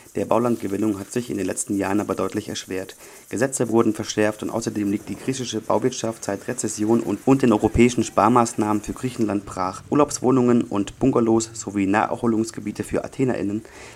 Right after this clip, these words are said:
finden heute nur schwerlich einen lukrativen Markt. Als vergangene Woche der Bürgerschutzminister Nikos Toskas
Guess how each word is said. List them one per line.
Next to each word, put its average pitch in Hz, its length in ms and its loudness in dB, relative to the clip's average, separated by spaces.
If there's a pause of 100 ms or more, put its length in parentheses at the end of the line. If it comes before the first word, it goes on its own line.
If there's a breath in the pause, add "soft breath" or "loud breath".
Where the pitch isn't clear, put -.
(100 loud breath)
finden 113 280 -2
heute 110 180 0
nur 98 120 -2
schwerlich 101 440 -4
einen 92 160 -2
lukrativen 95 560 -4
Markt. 85 260 -2 (1000)
Als 104 320 0
vergangene 123 420 4
Woche 131 200 6
der 104 80 4
Bürgerschutzminister 117 800 2
Nikos 113 380 2
Toskas 101 540 -2